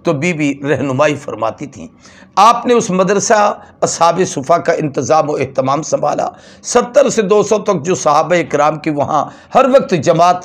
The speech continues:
रहती थी, जिनका खाना, जिनकी खिदमत, जिनके तमाम मामलात, ये अम्मा आयशा सिद्दीक़ा ने अपने ज़िम्मे ले रखे थे। गोया उनको पढ़ाती भी थी और उस इदारे का इंतज़ाम व एहतमाम भी संभालती थी।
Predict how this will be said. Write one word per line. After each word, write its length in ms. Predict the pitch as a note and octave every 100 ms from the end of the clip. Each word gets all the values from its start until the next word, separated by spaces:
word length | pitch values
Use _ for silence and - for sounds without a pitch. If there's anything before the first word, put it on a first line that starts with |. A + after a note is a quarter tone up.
| C#3+
रहती 440 | C#3+ F#3+ F#3+ B3
थी, 320 | F3 E3 C#3 - - -
जिनका 340 | C3+ E3+ E3+ D#3
खाना, 480 | - C#3+ D3 D#3
जिनकी 380 | C#3 C#3+ C3+ C#3+
खिदमत, 400 | - C#3+ C#3+ E3
जिनके 360 | B2 C3+ C3 C3+
तमाम 380 | - D3 G#3 E3
मामलात, 560 | D3 C#3 D3+ D3+ C#3+ - -
ये 100 | G3
अम्मा 220 | B3 B3
आयशा 280 | A#3 G#3 G3+
सिद्दीक़ा 440 | F3+ E3 F#3 E3 D#3+
ने 100 | D#3+
अपने 260 | C3 E3+
ज़िम्मे 240 | C3 C3 C3+
ले 180 | B2+
रखे 320 | B2 - - -
थे। 140 | A2+ - - -
गोया 240 | C#3 G#3+ G#3+
उनको 260 | G3+ -
पढ़ाती 520 | F#3 D#3+ C3 D#3 - G3+
भी 120 | G#3+
थी 320 | G#3+ A3+ A3 - -
और 120 | A3+
उस 160 | A#3 A#3
इदारे 340 | G3 G#3 A3+
का 140 | - A3+
इंतज़ाम 480 | G3+ F#3 D#3+ A3+
व 60 | G#3+
एहतमाम 460 | F#3+ - F3 A3 F3+
भी 80 |
संभालती 500 | E3 C3+ B2+ B2 A2+
थी। 180 | G#2 -